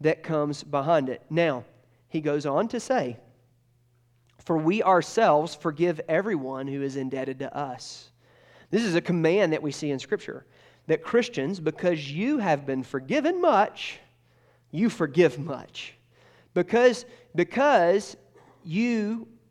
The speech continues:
are forgiven by God, you're gonna forgive others when they sin against you. This is something we're called to do. So much, so much so that Jesus says, "Hey, if you want, won't forgive others, why would you expect me to forgive you?"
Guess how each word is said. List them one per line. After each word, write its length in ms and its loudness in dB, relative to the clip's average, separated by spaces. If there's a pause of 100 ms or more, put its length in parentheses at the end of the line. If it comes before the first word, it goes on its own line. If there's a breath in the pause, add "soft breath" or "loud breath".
(420)
are 140 6
forgiven 500 4
by 160 4
God, 260 2
you're 140 4
gonna 220 0
forgive 340 0
others 380 -2
when 100 -4
they 140 -6
sin 560 -8
against 520 -12
you. 120 -14 (760)
This 180 -4
is 120 -6
something 320 -4
we're 100 -2
called 200 2
to 40 2
do. 60 2
So 160 0
much, 220 2
so 120 2
much 180 2
so 140 4
that 140 -2
Jesus 340 -4
says, 460 2 (580 soft breath)
"Hey, 300 4 (960)
if 260 2
you 380 8
want, 360 4 (380)
won't 260 2
forgive 460 2
others, 460 2
why 260 2
would 180 -4
you 120 -4
expect 360 -4
me 220 -4
to 160 -8
forgive 460 -8
you?" 420 -4